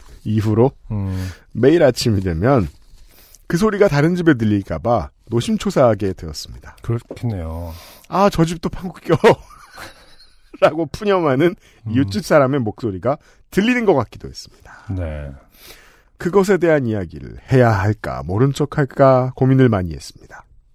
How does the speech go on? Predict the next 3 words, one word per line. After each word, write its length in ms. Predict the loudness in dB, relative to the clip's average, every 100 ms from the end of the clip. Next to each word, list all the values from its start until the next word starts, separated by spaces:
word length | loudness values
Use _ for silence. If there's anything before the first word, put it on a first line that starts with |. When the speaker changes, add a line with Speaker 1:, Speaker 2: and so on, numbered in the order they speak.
| _ _ _ _ _ _ _ _ _ _ _ -6
Speaker 1:
그리고 380 | -4 0 0 2
결심한 600 | 2 2 2 0 0 -4
날. 280 | -8 -10